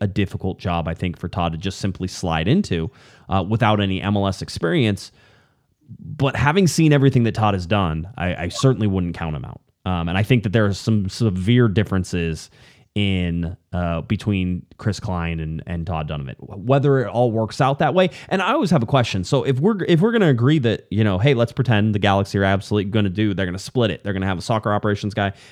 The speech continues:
and they're gonna have a business guy. Occasionally, decisions come about that have to be handled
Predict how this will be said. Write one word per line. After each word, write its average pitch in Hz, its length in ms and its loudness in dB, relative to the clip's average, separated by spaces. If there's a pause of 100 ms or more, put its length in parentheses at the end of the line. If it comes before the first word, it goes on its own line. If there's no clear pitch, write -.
and 110 100 0
they're 110 80 2
gonna 95 160 -2
have 95 400 0
a 104 60 -6
business 104 380 0
guy. - 180 -6 (800)
Occasionally, 233 800 0
decisions 190 640 2
come 156 240 2
about 113 480 0
that 110 140 -4
have - 380 -6
to 165 60 -6
be 151 140 -2
handled 127 560 0